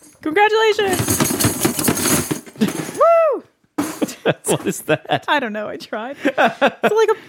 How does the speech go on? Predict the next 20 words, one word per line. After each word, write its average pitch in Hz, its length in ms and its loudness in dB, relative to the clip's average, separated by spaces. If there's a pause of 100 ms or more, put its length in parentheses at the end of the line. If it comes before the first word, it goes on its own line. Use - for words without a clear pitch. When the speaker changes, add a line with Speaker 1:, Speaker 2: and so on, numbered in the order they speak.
(120)
Speaker 1:
box 392 260 0
party. 170 340 -6 (200)
Speaker 2:
You 180 60 -4
took 185 160 2
every, 170 360 4
every 165 260 2
musical 143 540 0
rattling 123 460 2
thing 110 240 0
we 110 180 0
own 104 320 0
and 107 220 -6
put 113 120 0
it 113 80 -2
in 110 60 -6
a 117 40 -2
box 107 360 0
and 107 100 -4
shook - 240 -2
it. 104 160 -2